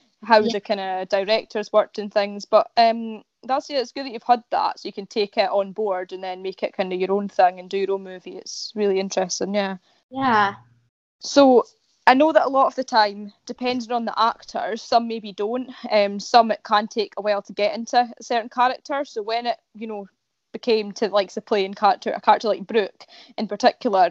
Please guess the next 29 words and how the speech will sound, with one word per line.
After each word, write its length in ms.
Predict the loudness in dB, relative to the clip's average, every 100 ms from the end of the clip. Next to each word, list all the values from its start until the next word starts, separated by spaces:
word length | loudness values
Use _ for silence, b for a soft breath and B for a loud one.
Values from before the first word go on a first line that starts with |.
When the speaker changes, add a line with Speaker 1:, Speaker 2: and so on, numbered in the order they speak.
| 4
Speaker 1:
um, 240 | 4 4
was 140 | 0 -2
there 100 | 0
anything 600 | 0 0 -2 -2 -2 -2
you'd 140 | 2
done 260 | 6 6 4
to 200 | -4 2
actually 260 | 2 0 -6
get 200 | -6 -6
into 160 | -6 -10
her 80 |
character? 600 | -6 -2 -2 -2 -4 -2 -2
Like, 160 | -6
was 80 | -10
there 80 | -10
a 40 | -6
technique 600 | -6 -6 -8 -10 -10 -6
or 160 | -6 -4
anything 320 | -10 -12 -16
you 80 | -8
did 160 | -8
just 140 | -8 -14
to 40 |
step 260 | -2 -2 -2
into 220 | -8 -2
that 160 | -2
role 140 | -2 -8
beforehand? 680 | -4 -4 -4 -8 -12 -14 -18 -20 _ _
Speaker 2:
Um, 520 | 4 6 6 2 -2